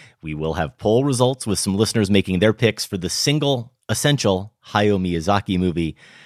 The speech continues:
The latest from the master Japanese animator comes to theaters this weekend, The Boy and the Heron.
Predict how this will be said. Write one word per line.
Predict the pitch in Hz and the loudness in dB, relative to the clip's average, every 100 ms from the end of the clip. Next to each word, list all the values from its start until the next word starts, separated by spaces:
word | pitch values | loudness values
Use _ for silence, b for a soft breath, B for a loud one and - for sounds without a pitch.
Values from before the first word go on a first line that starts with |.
| B B | B B
The | |
latest | 76 82 80 - | -6 -4 -4 -6
from | 87 | -6
the | 82 | -4
master | 82 80 - 78 | -4 -4 -4 -2
Japanese | 85 76 85 78 | -2 0 -2 -2
animator | 80 80 80 78 78 | -2 -2 -2 -2 -4
comes | - 80 | -4 -6
to | 80 | -6
theaters | 92 82 78 80 | -4 -4 -4 -4
this | 120 127 | -4 -2
weekend, | 127 120 113 104 - B B B | -2 0 0 0 -4 B B B
The | - | -8
Boy | 80 87 87 85 80 | -4 2 2 2 -2
and | 87 78 | -6 -8
the | |
Heron. | 78 117 120 110 104 | -2 0 2 0 -2